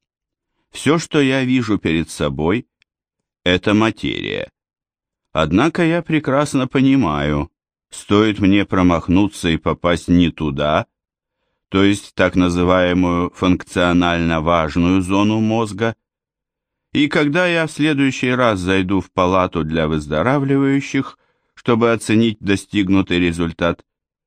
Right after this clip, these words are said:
то увижу перед собой пациента, ставшего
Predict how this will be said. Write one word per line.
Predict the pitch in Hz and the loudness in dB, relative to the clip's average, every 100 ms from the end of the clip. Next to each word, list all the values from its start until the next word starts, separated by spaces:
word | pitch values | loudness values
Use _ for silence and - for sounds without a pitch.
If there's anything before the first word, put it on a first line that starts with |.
| _ _ _ _ | _ _ _ _
то | - 123 | 0 2
увижу | 127 147 147 143 | 2 0 0 0
перед | 131 107 104 | 0 -2 -2
собой | - 104 117 | -2 0 0
пациента, | 107 95 - 90 101 113 - 101 | -2 -4 -4 0 0 0 -2 -4
ставшего | - - 85 - 92 92 95 98 | -4 -2 -2 -2 -2 0 0 0